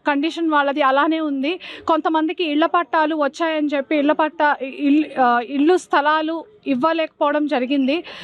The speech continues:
అట్లానే చాలామందికి యూత్ ఉన్నారు, విద్యార్థులు ఉన్నారు, ఇంటర్మీడియట్ కంప్లీట్ అయిపోయి ఏ జాబ్స్ లేకుండా చాలామంది, almost ఒక ట్వంటీ పర్సెంట్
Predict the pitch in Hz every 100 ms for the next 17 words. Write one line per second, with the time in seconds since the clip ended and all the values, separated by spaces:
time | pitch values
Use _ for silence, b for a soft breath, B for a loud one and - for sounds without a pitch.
0 | B 277 285 339 339 349 294 247 311 302
1 | 349 339 320 330 302 269 320 - 349 302
2 | 277 277 240 294 311 311 320 285 262 262
3 | - B B B 285 294 349 349 339 339
4 | 294 277 320 311 277 269 277 277 285 269
5 | 294 302 294 285 339 302 262 262 269 277
6 | 294 277 320 320 285 254 254 294 339 359
7 | 320 285 277 - 294 302 349 330